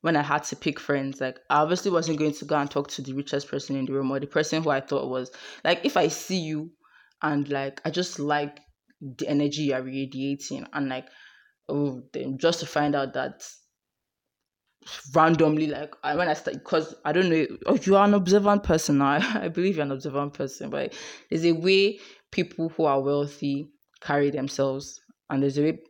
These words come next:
people who aren't carry themselves. Although there are some people who, like, are wealthy and they don't, like, they're, like, the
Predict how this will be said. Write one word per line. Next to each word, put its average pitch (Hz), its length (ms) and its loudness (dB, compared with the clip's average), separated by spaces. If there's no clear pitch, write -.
people 147 320 -6
who 147 240 -4
aren't 131 380 -2
carry 139 160 -2
themselves. 131 520 -8
Although 156 200 4
there 202 80 6
are 165 40 4
some 160 160 0
people 175 240 2
who, 165 160 0
like, 120 280 -2
are 135 120 2
wealthy 143 380 -2
and 135 160 -2
they 143 80 -4
don't, 147 220 -2
like, 113 180 -4
they're, 147 200 -2
like, 135 340 -2
the 131 420 -4